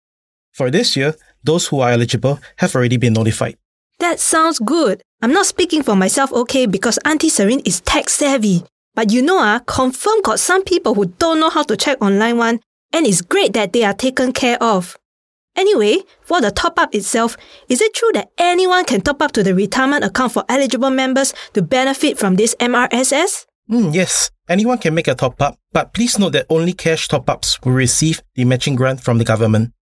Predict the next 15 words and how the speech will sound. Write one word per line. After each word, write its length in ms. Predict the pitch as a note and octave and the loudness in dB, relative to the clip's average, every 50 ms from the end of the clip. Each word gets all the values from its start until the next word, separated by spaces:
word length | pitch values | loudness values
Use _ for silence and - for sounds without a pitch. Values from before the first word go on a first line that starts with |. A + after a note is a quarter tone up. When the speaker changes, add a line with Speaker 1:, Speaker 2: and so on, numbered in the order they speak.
| _ _ - | _ _ -4
Speaker 1:
C 200 | - - A#3 A3+ | -2 0 0 0
P 160 | A3+ F#3+ F#3 | 0 0 0
F 100 | F3 - | 0 0
transfers 500 | - - C#3 A#2+ A#2+ - - D3+ D3+ D3 | -2 -2 0 0 0 0 0 0 0 0
from 220 | - - B2 A#2 | 0 0 0 2
members' 380 | A#2+ B2 B2 B2 B2 C#3 C#3+ - | 2 2 2 2 2 0 0 0
C 180 | - - D#3 B2+ | 0 -2 -2 0
P 140 | B2 B2+ | 0 0
F 100 | B2+ B2 | 0 2
accounts 540 | - A#2 - - C3 C#3+ E3+ E3+ - - - - | 0 -2 0 0 0 0 0 0 0 -2 -4 -2
to 140 | - D3+ | -2 0
the 100 | B2+ B2+ | 2 2
retirement 420 | B2+ B2 A#2+ - C#3 C#3 D3 D#3+ C3+ | 2 2 2 0 0 2 2 2 0
accounts 440 | A#2 - - C#3 C3+ C#3+ - - C3+ | 0 0 -2 -2 0 0 0 0 0
of 200 | A#2+ A2 - | 0 0 -2